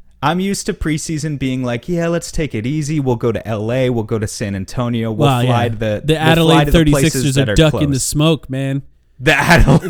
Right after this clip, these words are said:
Speaker 2: ducking
Speaker 1: Adelaide
Speaker 2: the smoke.
Speaker 1: thirty-sixers.
Speaker 2: They don't wanna <laughs> come
Speaker 1: Yeah.
Speaker 2: play Durant now.
Speaker 1: But Detroit, I wasn't even thinking about the Ishbia ankle, man. Just the fact that they're starting us off against Monty is hilarious to me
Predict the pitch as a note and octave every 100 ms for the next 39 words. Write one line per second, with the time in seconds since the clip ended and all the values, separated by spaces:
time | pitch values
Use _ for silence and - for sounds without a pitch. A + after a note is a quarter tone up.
0 | D#3+ - - F#3+ D3 G3+ G3 D#3 C#3 F#3+
1 | F3+ D3 - - F3+ F#3+ F#3+ F#3 F3+ -
2 | F#3+ - - F#3 F3 E3+ E3+ F#3+ F3+ D3+
3 | D#3 D#3 D3+ - - - - _ _ -
4 | D#3 C3+ - A#2 - - E3 F#3+ B2 -
5 | _ _ _ _ _ _ _ _ _ _
6 | _ _ - D3 G#3 D3 G2+ F2+ G#2 F#2
7 | F2 E2 F2 F#2 - E2 D#2+ E2+ E2 F2
8 | F2 F#2 B2+ - - C#3+ C#3 D3 B2 A#2
9 | - - A#2 B2 A2+ - G2 G2+ B2 G2+
10 | F#2 F#2+ F2+ F2 A2 F2 F#2+ F2 F#2 F2
11 | F2 E2+ D#2+ - - D#2+ -